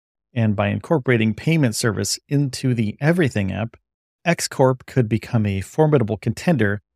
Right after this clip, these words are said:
in the financial sector. This move could pose a challenge to established payment services such as PayPal and Stripe. With seamless integration of multiple services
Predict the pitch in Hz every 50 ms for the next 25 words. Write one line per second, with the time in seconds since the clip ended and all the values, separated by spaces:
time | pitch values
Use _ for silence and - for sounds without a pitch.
0 | _ _ _ 131 127 120 107 - - 131 131 147 156 - 110 98 - - 101 -
1 | - - - - - - _ _ _ _ _ _ _ _ - 135 151 - - 139
2 | 127 135 143 143 131 - - 127 - - 135 127 120 104 - 107 - - - -
3 | - 151 151 160 160 160 160 135 - - 127 110 - - - 131 131 127 127 113
4 | - - - 156 156 156 156 151 - - - - 156 147 151 139 - 170 151 139
5 | - - 127 110 - - 98 - - - - 185 175 - - - 170 165 165 156
6 | 131 - - - - 147 160 113 - - - _ _ _ _ _ _ _ _ _
7 | _ - 113 107 - - 131 131 135 135 131 - - 131 110 107 98 - 113 117
8 | 123 - - 131 120 110 107 101 101 107 107 - - - 107 - - - 135 123
9 | 123 120 - - 127 120 117 110 -